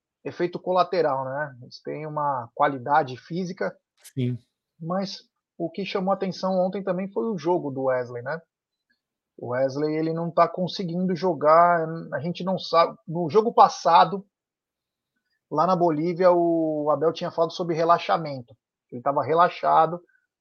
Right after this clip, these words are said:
Speaker 1: faltando foco. Ontem, de novo, ele não foi bem. Foi muito mal. Quando teve
Speaker 2: É.
Speaker 1: a chance de fazer o gol, chutou pra fora.
Speaker 2: É.
Speaker 1: Então, eu,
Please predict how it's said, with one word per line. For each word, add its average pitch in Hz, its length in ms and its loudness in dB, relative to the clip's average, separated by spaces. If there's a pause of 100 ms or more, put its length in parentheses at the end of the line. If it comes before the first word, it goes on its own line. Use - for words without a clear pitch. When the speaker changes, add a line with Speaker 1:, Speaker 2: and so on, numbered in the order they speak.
Speaker 1:
faltando 165 380 0
foco. - 460 0 (1200)
Ontem, 196 460 4
de 175 140 -2
novo, 180 280 0
ele 185 100 0
não 180 240 -2
foi 190 200 -4
bem. 135 280 -8 (1120)
Foi 131 100 -12
muito 160 360 -6
mal. 123 360 -4 (520)
Quando 143 200 -6
teve 175 180 2
Speaker 2:
É. 170 40 10
Speaker 1:
a 151 40 6
chance 170 320 0
de 165 80 -6
fazer 147 240 2
o 135 80 -4
gol, 135 180 0
chutou 156 240 -6
pra 147 180 -2
fora. 135 380 -2 (440)
Speaker 2:
É. 107 200 -2 (140)
Speaker 1:
Então, 175 340 -2 (100)
eu, 170 220 -6